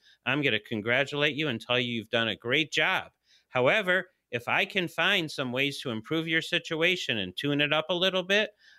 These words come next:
I'll make those suggestions to you. You're free to take 'em up or not. That it's up to you. Or if you need a full written financial plan to help you chart out your future,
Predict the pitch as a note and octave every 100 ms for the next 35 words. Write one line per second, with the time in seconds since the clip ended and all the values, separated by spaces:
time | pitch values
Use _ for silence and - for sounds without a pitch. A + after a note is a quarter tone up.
0 | - C3+ F3 E3+ E3 D#3+ C#3 - G#2+ -
1 | A#2+ - D3 D3 - D#3+ D3+ F#3+ G#3+ C3
2 | B2 - B2+ A#2+ - B2 B2 A#2 C3 B2
3 | A2+ C#3+ E3 C#3 A#2 - A#2 - B2 A#2+
4 | D#3+ G#3 - _ _ E3+ A3 F#3 - C#3+
5 | D3 C3 F#2+ - - C#3+ E3 G3+ G3 _
6 | _ - C#3 F#3+ F#3+ F#3+ F3+ E3 D3 D#3+
7 | E3+ F3+ E3 - E3 F3+ F#3+ C3+ B2+ C#3+
8 | D3+ C3 - C#3+ C#3+ C#3+ C#3 C3+ D3 D3
9 | F3 G3